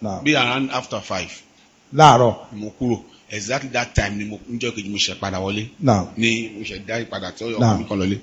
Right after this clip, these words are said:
Speaker 1: Naam.
Speaker 2: Nǹkan tí wọ́n fẹ́ bèèrè ni pé omi tí mo mu yẹn, ṣé àwẹ̀ ọjọ́ yẹn ṣé mo ní àbí mi ní?
Speaker 1: Tó bá jẹ́ pé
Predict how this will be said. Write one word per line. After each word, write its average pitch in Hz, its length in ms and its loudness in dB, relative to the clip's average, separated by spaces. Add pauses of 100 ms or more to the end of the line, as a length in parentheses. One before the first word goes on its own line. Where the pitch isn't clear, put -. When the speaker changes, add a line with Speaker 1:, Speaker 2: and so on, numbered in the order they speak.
(120)
Speaker 1:
Naam. 104 240 4
Speaker 2:
Nǹkan 113 120 6
tí 143 40 4
wọ́n 151 80 6
fẹ́ 156 100 8
bèèrè 131 200 12
ni 120 120 8
pé 127 80 10
omi 131 240 10
tí 135 120 0
mo 117 180 2
mu 110 60 2
yẹn, 104 100 0
ṣé 131 260 0
àwẹ̀ 101 280 2
ọjọ́ 107 140 2
yẹn 101 80 2
ṣé 104 160 2
mo 101 140 4
ní 101 120 0
àbí 87 200 -4
mi 87 180 -4
ní? 85 200 -12 (680)
Speaker 1:
Tó 156 120 4
bá 196 160 10
jẹ́ 147 220 6 (140)
pé 156 380 8